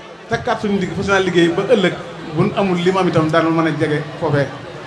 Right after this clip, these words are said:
Ku liggéey nag da nga añ, Serigne Touba moom ku liggéey añ. Añ bi tey ji mooy lii, na nga ni daaw jàpp naa ne na ngeen ren moo ko ëpp fuuf mbooloo,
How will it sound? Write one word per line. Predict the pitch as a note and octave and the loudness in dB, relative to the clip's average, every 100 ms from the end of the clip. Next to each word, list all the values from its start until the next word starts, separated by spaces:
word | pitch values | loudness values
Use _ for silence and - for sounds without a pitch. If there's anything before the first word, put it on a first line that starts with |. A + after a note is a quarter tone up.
| - - - - - | -14 -14 -14 -12 -2
Ku | G3+ | 4
liggéey | G#3+ G3+ F#3 | 6 6 6
nag | F#3 | 4
da | E3+ | 0
nga | E3 | -2
añ, | C3 A2+ - | -4 -8 -8
Serigne | F3 | -4
Touba | F3 E3+ | 0 0
moom | E3 | 0
ku | F#3+ | -2
liggéey | F#3 F3+ | 2 2
añ. | D#3 B2+ - - - - - - - - | 2 -4 -8 -14 -16 -16 -16 -16 -10 0
Añ | F#3 F3 | 2 2
bi | |
tey | F#3 F#3 | 2 2
ji | E3 | 2
mooy | E3+ D#3+ | 2 0
lii, | D3+ D3 - - - - - | 0 -4 -6 -12 -14 -14 -4
na | F3+ | 2
nga | |
ni | G3+ | 2
daaw | F#3+ F3 D#3+ - - - - - - | 6 4 4 0 -8 -14 -16 -16 -2
jàpp | E3+ F3 | -2 0
naa | F#3 F3+ | 0 0
ne | |
na | F3 | 0
ngeen | F3 F3 | -2 -2
ren | F3 | -2
moo | F3 | -2
ko | E3 | -2
ëpp | A2+ - F3 | -4 -6 -2
fuuf | G3 - | -2 -2
mbooloo, | E3+ E3 C3+ | 0 2 2